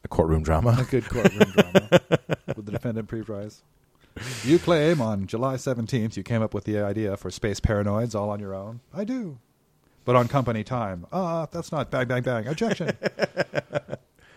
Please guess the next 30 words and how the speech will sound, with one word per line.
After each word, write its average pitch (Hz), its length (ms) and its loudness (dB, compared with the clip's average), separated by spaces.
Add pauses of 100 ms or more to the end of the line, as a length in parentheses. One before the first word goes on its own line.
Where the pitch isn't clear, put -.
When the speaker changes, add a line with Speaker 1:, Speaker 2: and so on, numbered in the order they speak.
(200)
Speaker 2:
So, 120 240 -2
uh, 123 340 -2
the 110 140 -8
differences 135 380 -4
between 120 280 -6
the 107 60 -8
novel 113 420 0
and 95 80 -6
the 90 40 -8
screenplay, 117 600 -6
the 98 80 -6
novel 104 400 -2
is 85 80 0
Speaker 1:
Yes. 85 180 4
Speaker 2:
pretty 98 160 -2
much - 200 -8
the 92 80 -10
same 101 460 -12
as 90 140 -12
in 90 120 -10
the 85 60 -12
movie, 82 380 -12
except 92 320 -10
for 90 60 -8
the 80 100 -10
defensive 85 520 -12
force 90 280 -10
field 90 260 -8
around 82 300 -10
Dumont 82 520 -14